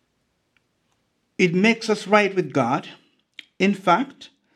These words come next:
that first glory was not glorious at all compared with the overwhelming glory of the new way. So if the old way, which has been replaced, was glorious,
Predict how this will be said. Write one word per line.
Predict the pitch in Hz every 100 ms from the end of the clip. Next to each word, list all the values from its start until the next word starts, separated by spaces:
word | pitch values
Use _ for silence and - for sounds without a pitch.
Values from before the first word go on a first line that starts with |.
| _ _
that | 160 202 226
first | - 220 214 170
glory | 196 202 208
was | 208 214 220
not | 254 269
glorious | - 160 160 170 180 -
at | 214 -
all | 285 285
compared | - 160 147 170 165 143
with | 143 143
the | 139 -
overwhelming | 262 247 185 190 185 180
glory | 156 156 156 151 147
of | 147
the | 147
new | 143 139 120
way. | - - _ _ _ _ _ _ _ _ _ _ _
So | - -
if | 196
the | 180 -
old | 220 247 226
way, | 175 135
which | 143 143
has | - 170
been | 147 208 214
replaced, | 185 185 135 131 - - - _ _ _ -
was | 170 185 156
glorious, | 139 120 - - - - -